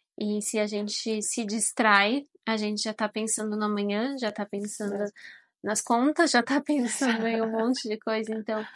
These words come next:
Speaker 1: é, seja gentil com você
Speaker 2: É
Speaker 1: mesmo.
Speaker 2: isso, é
Speaker 1: Amei.
Speaker 2: isso.
Speaker 1: Gratidão profunda a
Speaker 2: Obrigada,
Speaker 1: você
Speaker 2: gente.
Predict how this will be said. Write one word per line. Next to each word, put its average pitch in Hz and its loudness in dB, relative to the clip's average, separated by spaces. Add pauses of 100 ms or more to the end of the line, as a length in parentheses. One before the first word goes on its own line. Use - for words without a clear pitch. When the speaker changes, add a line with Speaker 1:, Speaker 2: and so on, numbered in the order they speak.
(500)
Speaker 1:
é, 214 0 (880)
seja 233 -4
gentil 214 -4
com 214 -10
você 202 -8
Speaker 2:
É - -10
Speaker 1:
mesmo. 269 -2
Speaker 2:
isso, - -8 (260)
é 220 -8
Speaker 1:
Amei. 220 -2
Speaker 2:
isso. 202 -6 (1000)
Speaker 1:
Gratidão 226 0 (100)
profunda 226 -2
a 233 2
Speaker 2:
Obrigada, 196 2
Speaker 1:
você - -
Speaker 2:
gente. 196 -2